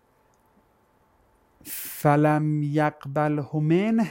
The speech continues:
اگر کسی حرفشو گوش نکنه، فانما یستخف بحکم الله.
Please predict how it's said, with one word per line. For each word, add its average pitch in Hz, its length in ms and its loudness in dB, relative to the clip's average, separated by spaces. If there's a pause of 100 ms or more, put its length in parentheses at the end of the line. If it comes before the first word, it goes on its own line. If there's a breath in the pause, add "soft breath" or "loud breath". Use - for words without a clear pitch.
(200 loud breath)
اگر 151 240 0
کسی 147 360 -6
حرفشو 147 440 -2
گوش 151 280 -4
نکنه، 156 640 0 (360)
فانما 120 960 0
یستخف 117 800 -8
بحکم 110 440 -10
الله. 127 280 -16